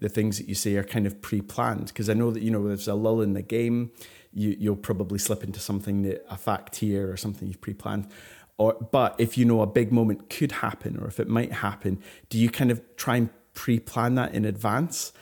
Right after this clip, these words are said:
Or, or do you just try and soak up the emotion and the atmosphere of the game and, and let that come out?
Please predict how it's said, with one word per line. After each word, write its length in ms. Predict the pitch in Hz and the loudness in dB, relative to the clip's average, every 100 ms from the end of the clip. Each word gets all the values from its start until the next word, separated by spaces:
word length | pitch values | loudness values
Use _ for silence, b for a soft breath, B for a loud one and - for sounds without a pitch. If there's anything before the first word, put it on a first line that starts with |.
| b b b | b b b
Or, 220 | 107 117 | 4 4
or 160 | 113 110 | 4 4
do 140 | 110 | 4
you 100 | 104 | 0
just 400 | 101 113 101 - | 2 2 2 -2
try 200 | - 107 | 0 2
and 300 | 107 98 95 | 4 2 0
soak 300 | - 110 - | 0 0 0
up 100 | - | -2
the 100 | 104 | 2
emotion 440 | 98 104 101 107 | 4 4 2 0
and 100 | 101 95 | 2 2
the 80 | |
atmosphere 580 | 98 101 104 - 107 98 | -2 -4 -6 -4 0 0
of 80 | 87 | -2
the 80 | 95 | -2
game 260 | 98 98 | 0 2
and, 160 | 98 90 | 0 0
and 160 | 101 101 | 0 0
let 160 | 95 | 0
that 160 | 98 - | -6 -6
come 160 | 104 | -4
out? 160 | 95 | -4